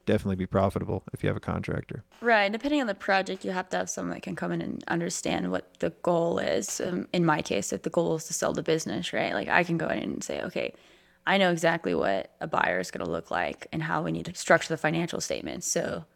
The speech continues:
Speaker 2: someone like me is gonna have to work with the lower level staff, say, "Hey, this is wha-, how we need to break out the revenue. This is how we need to break out the cogs. We need to move these things below the line 'cause they're not recurring," and sort of manage the process, which you could probably use a recur-,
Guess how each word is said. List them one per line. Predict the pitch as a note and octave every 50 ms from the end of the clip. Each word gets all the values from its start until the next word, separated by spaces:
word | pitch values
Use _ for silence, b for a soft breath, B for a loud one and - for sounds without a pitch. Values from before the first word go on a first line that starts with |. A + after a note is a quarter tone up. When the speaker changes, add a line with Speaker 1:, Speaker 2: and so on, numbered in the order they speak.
| _ _ _ _ _ _ _ -
Speaker 2:
someone | - - - G3+ F3+ F3 D#3+ D#3+
like | D#3 - - -
me | G3 A3 G#3 F#3 E3+ E3
is | E3 E3 E3
gonna | - E3+ D#3+ D#3+
have | D#3 D#3
to | - E3
work | D#3 D3+ D#3
with | D#3+ D#3+
the | E3
lower | D#3 E3 D#3+ D#3+ D#3+
level | D#3+ D#3+ E3+ F3
staff, | C#3+ - - F2+ - F#2 - E3+ -
say, | - - - F#2 E2+
"Hey, | E3+ D3+ E3+ F3 E3 D#3+
this | D#3+ E3 D#3+
is | E3 E3 D#3
wha-, | E3+ E3 D3+ -
how | - - D#3+ D3+
we | D#3
need | D#3+ D#3 D#3+
to | D#3+
break | - - E3+ E3+
out | E3+ E3+ -
the | - E3
revenue. | E3 D#3+ D#3 - D#2+ - -
This | F3 E3
is | - -
how | - E2+
we | -
need | E2 D#2+ D#2+
to |
break | - - E2 -
out | E2+ E2+ -
the | -
cogs. | - D#3+ E3 D3 - - - -
We | E3+ E3+
need | D#3+
to | E3
move | E3+ E3+ D#3+
these | E3 D#3+ E3 -
things | E3+ E3+ D#3+
below | D#3 D#3+ D#3+ D#3+ D#3+ D#3+
the | D#3+
line | D#3 D#3 D3+ D3+ E3
'cause | D#3 D#3+ -
they're | D3+ D3+
not | D3+ D#3 D#3
recurring," | D#3+ - E3 - - E3+ E3 D#3 D#3 D#3 -
and | - - - -
sort | - F#3 D#3 D3+
of | D3+ - b b b b b b b
manage | - F3+ F#3 F#3 F3+ F3 E3+ D#3+ -
the | - D#3+
process, | - - D3+ D3 D#3+ D#3 - E3 - - E3 - - -
which | - - F3 - -
you | G3+
could | - F#3+ -
probably | G#3+ G3+ F3 F3 D#3
use | E3+ E3 D3+ D#3
a | D#3+
recur-, | D#3+ D#3 - - E3+ E3